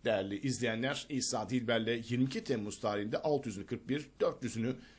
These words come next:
yirmi nokta yedi rakamlarına imza attı Akirem. İçteki isim Harlak'tı.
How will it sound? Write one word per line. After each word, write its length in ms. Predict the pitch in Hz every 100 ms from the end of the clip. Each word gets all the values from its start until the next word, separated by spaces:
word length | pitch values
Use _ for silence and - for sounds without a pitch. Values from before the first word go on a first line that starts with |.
| -
yirmi 320 | 117 135 147
nokta 220 | 123 -
yedi 300 | 139 113 123
rakamlarına 500 | 147 - 90 90 95
imza 340 | 101 110 90 104
attı 240 | 90 113 123
Akirem. 460 | 117 104 98 131 - - - _ _ _ _ _ _ - -
İçteki 360 | 135 120 -
isim 260 | 87 113 113
Harlak'tı. 580 | 113 101 82 - -